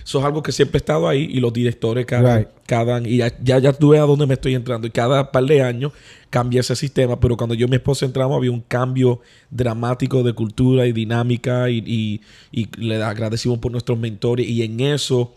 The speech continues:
Speaker 1: aprendimos tanto, eh, crecimos tanto, um, de altos y bajas, y ahí es cuando empezó esos tres, cuatro años la jornada a donde nosotros eventualmente ya sabíamos que íbamos a entrar en una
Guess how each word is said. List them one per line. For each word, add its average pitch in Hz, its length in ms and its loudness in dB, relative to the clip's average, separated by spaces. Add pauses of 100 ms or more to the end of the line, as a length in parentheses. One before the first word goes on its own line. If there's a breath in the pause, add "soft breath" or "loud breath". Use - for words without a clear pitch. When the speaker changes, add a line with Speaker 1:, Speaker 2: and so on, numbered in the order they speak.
(140)
Speaker 1:
aprendimos 117 760 -4
tanto, 123 580 -6 (320 soft breath)
eh, 113 180 -4
crecimos 123 760 -6
tanto, 117 640 -4 (260 soft breath)
um, 107 520 -4 (200)
de 98 380 -8 (120)
altos 131 600 -2
y 110 100 -2
bajas, 120 560 0 (300 soft breath)
y 117 160 2
ahí 113 260 4
es 123 80 4
cuando 131 320 0
empezó 123 840 0
esos 123 440 -4
tres, 123 300 -2
cuatro 131 460 -2
años 117 440 -4
la 113 180 -4
jornada 113 840 -4 (260 soft breath)
a 117 140 -2
donde 113 240 0
nosotros 117 400 -2
eventualmente 120 800 0
ya 117 140 -2
sabíamos 117 580 0
que 110 120 -6
íbamos 117 260 -2
a - 20 0
entrar 113 480 -6
en 110 180 -10
una 113 440 -6